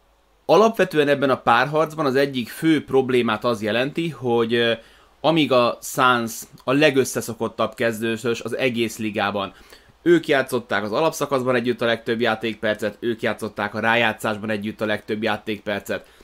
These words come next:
El is kerülték őket a ját-, a sérülések, illetve Monty Williams is azért úgy forgatta őket, hogy ez az ötös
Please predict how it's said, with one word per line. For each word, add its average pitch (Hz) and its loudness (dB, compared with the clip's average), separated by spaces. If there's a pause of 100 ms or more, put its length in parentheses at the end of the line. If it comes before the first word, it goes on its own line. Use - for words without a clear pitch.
(280)
El 190 2
is 196 -2
kerülték 139 -2
őket 120 -2
a 120 -2
ját-, 113 -2
a 117 0
sérülések, 113 -2 (100)
illetve 120 -2
Monty 123 2
Williams 110 -2
is 113 -8
azért 110 -4
úgy 117 -2
forgatta 110 -2
őket, 120 -2
hogy 113 -6
ez 117 -2
az 110 -6
ötös 120 -2